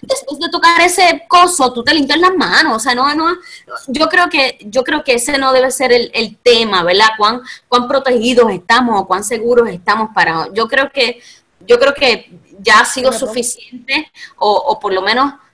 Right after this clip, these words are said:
Speaker 1: eh, tenemos las herramientas suficientes como para, para entrar en un proceso de votación, eh, incluso personal, porque vamos a las filas a hacer, vamos a, vamos al supermercado a hacer compras. O sea, eh, ¿verdad? Yo creo que eso,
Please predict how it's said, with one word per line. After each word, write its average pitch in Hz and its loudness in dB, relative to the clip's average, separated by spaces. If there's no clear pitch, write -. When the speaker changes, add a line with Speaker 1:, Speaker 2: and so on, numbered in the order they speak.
Speaker 1:
eh, - -4
tenemos 254 2
las 214 4
herramientas 202 0
suficientes 233 -6
como 196 -8
para, 170 0
para 185 0
entrar 196 0
en 196 -6
un 180 -8
proceso 196 -6
de 208 0
votación, 220 -6
eh, - -10
incluso 202 -8
personal, 208 -6
porque 240 -2
vamos 240 4
a - 6
las 269 2
filas 269 2
a 269 4
hacer, 254 -4
vamos 262 2
a, 262 2
vamos 247 2
al 262 2
supermercado 170 -2
a - -4
hacer 170 -8
compras. 139 -16
O - -14
sea, 208 -2
eh, 180 0
¿verdad? 208 0
Yo 208 -6
creo 208 -4
que 170 -4
eso, 170 -8